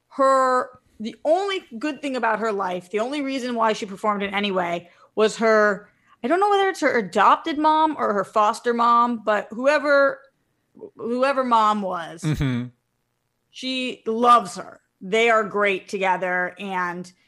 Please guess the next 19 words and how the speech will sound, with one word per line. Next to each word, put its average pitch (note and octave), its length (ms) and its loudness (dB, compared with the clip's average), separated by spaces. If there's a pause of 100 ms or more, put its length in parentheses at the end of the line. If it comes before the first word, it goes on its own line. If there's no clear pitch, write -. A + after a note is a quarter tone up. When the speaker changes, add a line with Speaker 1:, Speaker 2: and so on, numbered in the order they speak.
(180)
Speaker 1:
she B3+ 640 -4
finally A#3+ 800 -2
works A3+ 580 -4
to, G#3+ 280 2
um, F3+ 500 2 (400)
Batwoman, A3 720 0
new G3+ 240 -2
Batwoman G3 520 0
works G#3 420 -4
to G3 160 -6
get G3+ 220 -2
her G3 160 -2
mom G3 280 2
and F#3+ 100 -6
her F#3+ 200 0
into F#3 240 -6
a F#3 40 -2
better G3 380 0
home. B3 520 2